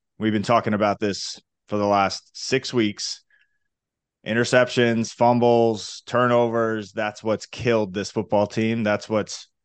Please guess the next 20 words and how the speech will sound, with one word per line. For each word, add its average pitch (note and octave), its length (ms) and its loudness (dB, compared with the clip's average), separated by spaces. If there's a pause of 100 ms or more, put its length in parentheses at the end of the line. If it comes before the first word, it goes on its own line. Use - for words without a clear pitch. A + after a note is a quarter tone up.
(400)
forced B2+ 360 2
them A2 260 0
to G#2 60 -10
play A2+ 260 -2
from G#2 200 -8
behind. B2 800 0
That's G#2+ 320 -2
what's G#2+ 460 -4
just - 400 -4
put - 180 -4
their G2+ 120 -2
defense A2+ 640 0
and F#2 160 -4 (160)
field B2+ 200 -2
position A2 480 -4
in F#2+ 180 -6
just - 320 -10
bad F#2 240 0
situations. A2 800 -2
And F#2+ 200 0